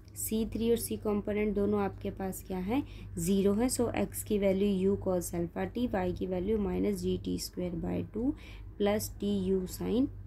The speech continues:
अल्फा, और सी फ़ोर की वैल्यू आपके पास क्या है, ज़ीरो। तो मेरे पास यहाँ दो कंपोनेंट आ गए, ये आपके पास एक्स और ये आपके पास क्या है, वाई।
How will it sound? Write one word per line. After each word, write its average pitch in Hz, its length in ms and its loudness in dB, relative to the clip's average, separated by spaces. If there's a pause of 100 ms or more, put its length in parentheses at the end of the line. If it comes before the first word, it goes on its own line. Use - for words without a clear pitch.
अल्फा, 175 420 -8 (260)
और 190 120 2
सी 190 240 -2
फ़ोर 185 220 -4
की 185 120 -6
वैल्यू 180 280 -2
आपके 185 300 -8
पास 175 360 -10
क्या 180 120 -8
है, 214 180 -8 (360)
ज़ीरो। 175 340 -2
तो 202 100 0
मेरे 202 240 2
पास 202 280 -4
यहाँ 214 180 0
दो 202 220 0
कंपोनेंट 196 640 -2
आ 185 140 -4
गए, 214 120 -4
ये 214 200 -2
आपके 190 340 -4
पास 190 320 -8
एक्स 180 260 -8
और 214 120 -6
ये 208 180 2
आपके 175 320 -8
पास 175 320 -8
क्या 175 140 -8
है, 226 200 -6 (460)
वाई। 170 200 -4